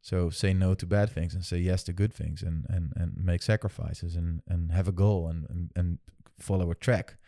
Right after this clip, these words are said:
follow a schedule and whatever, and, uh, be smart. And then the first part, boxing to become, um, we're all,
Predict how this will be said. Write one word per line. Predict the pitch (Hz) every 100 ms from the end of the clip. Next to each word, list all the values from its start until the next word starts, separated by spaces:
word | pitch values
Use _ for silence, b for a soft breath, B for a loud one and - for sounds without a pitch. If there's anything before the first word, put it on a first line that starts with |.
| b b b
follow | 85 87
a | 87
schedule | - 104 104 85
and | 82
whatever, | 90 98 85 - -
and, | - -
uh, | - - _ b b b b b _
be | 113
smart. | - 131 135 90 - _ _ _ _ _ _ _ _ _ _ _ _ b b b b b _ _
And | 120 123
then | 123 120 -
the | 120 123
first | 135 151 -
part, | 98 95
boxing | 104 107 - 120
to | 113
become, | 107 - 131 113 104 - _ -
um, | 104 98 98 92 - _ -
we're | 120 123
all, | 131 127 113 -